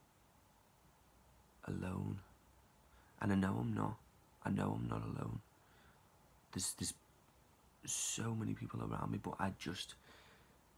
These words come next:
I feel so lost in this, this world, and I,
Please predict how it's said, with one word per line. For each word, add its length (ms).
I 60
feel 440
so 340
lost 640
in 180
this, 400
this 180
world, 400
and 300
I, 80